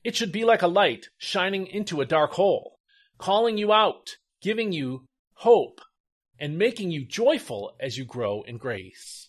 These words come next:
If this isn't true in your life, then you have to consider whether you belong to Christ or not. As verse five says, "Who is it that overcomes the world?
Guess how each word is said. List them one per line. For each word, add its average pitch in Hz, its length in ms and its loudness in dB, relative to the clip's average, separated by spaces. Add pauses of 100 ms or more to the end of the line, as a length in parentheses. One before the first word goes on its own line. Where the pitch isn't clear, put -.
(600)
If - 140 -12
this 208 240 -2 (120)
isn't 285 280 -4
true 131 240 -6
in 113 80 -8
your 107 120 -8
life, - 440 -10 (520)
then 208 120 -4
you 220 60 -4
have 285 200 -2
to 285 80 -12
consider 185 400 -4
whether 151 200 -4
you 180 100 -4
belong 127 340 -4
to 104 100 -14
Christ 113 680 -8 (180)
or 147 120 -10
not. 180 320 -4 (800)
As 143 160 -6
verse 165 220 -4
five 170 300 -2
says, 82 540 -12 (800)
"Who 277 180 -2
is 302 140 -2
it 240 140 -2
that 143 140 0
overcomes 131 520 -4
the 120 80 -10
world? 95 480 -14